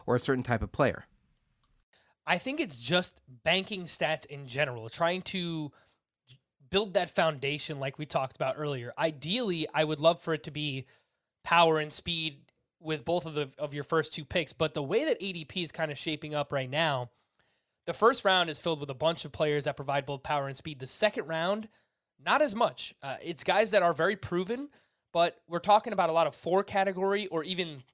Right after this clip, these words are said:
Speaker 2: elite three category producers, right? So looking at names like Yordan Alvarez or Corey Seager,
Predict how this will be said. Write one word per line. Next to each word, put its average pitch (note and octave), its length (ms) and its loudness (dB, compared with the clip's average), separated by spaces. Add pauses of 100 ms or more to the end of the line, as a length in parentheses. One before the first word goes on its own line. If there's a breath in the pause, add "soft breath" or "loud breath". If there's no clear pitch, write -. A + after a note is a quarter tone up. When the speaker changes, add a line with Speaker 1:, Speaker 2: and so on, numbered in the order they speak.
(160)
Speaker 2:
elite D#3 400 -6
three F3+ 440 -4
category C#3 520 -2
producers, B2+ 560 -10
right? D3 200 -2
So D3 280 -2 (400 soft breath)
looking F3+ 260 -4
at F3 160 -2
names E3 300 -8
like D#3 260 -2 (520)
Yordan E3+ 380 4
Alvarez C#3 680 -2 (160)
or C#3 260 -6
Corey F3+ 340 0
Seager, C3 560 -6